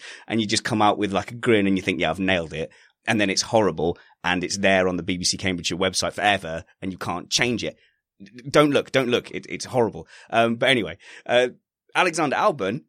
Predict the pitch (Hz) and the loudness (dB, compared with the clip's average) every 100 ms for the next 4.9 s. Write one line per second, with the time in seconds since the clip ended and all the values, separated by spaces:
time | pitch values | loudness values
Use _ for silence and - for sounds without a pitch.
0 | _ - - 208 117 151 - 139 120 113 | _ -10 0 0 0 -4 -4 -4 -4 -8
1 | 139 139 - 90 98 101 117 82 90 101 | -4 -2 -2 -4 -6 -2 2 2 0 -2
2 | 107 104 - 135 127 113 - 113 104 104 | -2 -4 -4 0 2 2 0 0 0 0
3 | 95 95 - 123 127 - 90 95 98 110 | 0 -2 -2 -4 -4 -2 -4 -6 -6 0
4 | 117 113 123 120 139 185 160 92 80 | 2 4 2 0 0 0 0 -2 -4